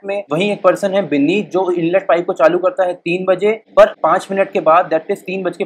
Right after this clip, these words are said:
पाँच minute में उससे गलती से चालू हो जाती है outlet pipe भी। जब भी हमको ऐसा कोई question given होता है तो हम वहाँ पे अप्लाई करते हैं सबसे पहले अपना method number थ्री।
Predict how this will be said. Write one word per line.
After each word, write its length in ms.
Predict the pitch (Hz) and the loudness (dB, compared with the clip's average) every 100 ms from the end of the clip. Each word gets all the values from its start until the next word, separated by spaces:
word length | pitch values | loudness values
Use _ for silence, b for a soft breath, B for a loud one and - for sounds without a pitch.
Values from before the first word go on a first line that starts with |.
| - | -2
पाँच 220 | 151 175 | -2 -2
minute 160 | 180 180 | -6 -6
में 60 | 190 | -4
उससे 180 | 170 185 | -4 -2
गलती 280 | 151 147 175 | -2 -4 -8
से 60 | 190 | -2
चालू 260 | 156 160 | 0 2
हो 80 | 175 | 0
जाती 240 | 170 170 | -2 -2
है 60 | 185 | 0
outlet 360 | 135 151 185 - | 0 0 -6 -2
pipe 220 | 147 190 | 0 0
भी। 240 | 175 190 226 143 | 0 -4 -4 -2
जब 200 | 160 170 | -2 0
भी 80 | |
हमको 240 | 208 196 208 | 0 2 2
ऐसा 180 | 170 190 | 2 0
कोई 140 | 196 | 0
question 280 | 185 - 196 | -2 -6 -6
given 220 | 156 196 | -4 -2
होता 220 | 185 185 | 0 0
है 100 | 180 | 0
तो 120 | 190 | 0
हम 100 | 185 180 | -2 -2
वहाँ 100 | 165 | -2
पे 100 | 175 | -2
अप्लाई 280 | 170 160 175 | 2 2 2
करते 220 | 170 180 | -2 -4
हैं 60 | |
सबसे 220 | 170 - 180 | -6 -8 -2
पहले 260 | 165 170 | 0 0
अपना 220 | 160 175 | -2 -2
method 340 | 165 147 165 160 | -4 -2 -4 -6
number 180 | 160 160 | -4 -4
थ्री। 240 | 156 170 | -4 -6